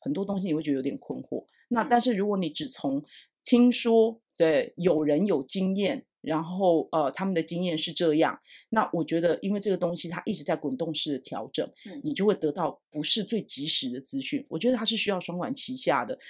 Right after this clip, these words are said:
Speaker 1: 然后真的跟我们原来预期的不一样，
Speaker 2: 嗯。
Speaker 1: 因为我跟高高一开始就是以为这整件事情驻外管处不是隶属于外交部的吗？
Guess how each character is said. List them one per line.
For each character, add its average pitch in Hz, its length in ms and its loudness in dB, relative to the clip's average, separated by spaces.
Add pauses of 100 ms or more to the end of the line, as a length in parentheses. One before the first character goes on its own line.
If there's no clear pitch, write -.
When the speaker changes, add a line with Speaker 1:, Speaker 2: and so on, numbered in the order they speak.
(180)
Speaker 1:
然 208 100 2
后 233 40 -4
真 302 120 0
的 320 80 4
跟 254 120 8
我 233 120 6
们 151 100 0
原 170 220 0
来 170 220 0
预 262 80 2
期 - 120 -4
的 143 80 0
不 175 160 -6
一 160 60 -2
样， 170 140 2
Speaker 2:
嗯。 - 20 0
Speaker 1:
因 233 60 4
为 277 80 6
我 160 80 2
跟 190 160 -2
高 214 100 0
高 214 120 4
一 233 40 0
开 226 220 0
始 165 160 -4
就 165 100 -2
是 190 180 -6
以 156 140 -6
为 143 160 -2
这 262 100 0
整 160 220 0
件 202 160 0
事 196 180 -2
情 143 240 -4 (480)
驻 370 220 4
外 311 220 6
管 180 320 0
处 262 200 0
不 160 160 -6
是 247 180 -2
隶 302 160 6
属 165 220 2
于 147 60 2
外 226 180 4
交 185 160 4
部 185 240 -2
的 147 80 2
吗？ 131 220 -4